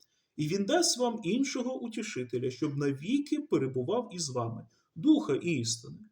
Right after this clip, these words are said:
якого світ не може прийняти, бо не бачить Його і не знає Його.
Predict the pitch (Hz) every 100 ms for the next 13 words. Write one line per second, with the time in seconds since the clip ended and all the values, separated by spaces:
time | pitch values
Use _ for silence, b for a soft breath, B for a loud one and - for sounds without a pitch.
0 | _ _ _ - 175 214 185 180 156 123
1 | 113 - 147 151 131 120 147 190 277 370
2 | 339 214 139 139 123 117 117 110 - 254
3 | 254 247 269 - 220 127 117 113 110 113
4 | 135 170 247 320 330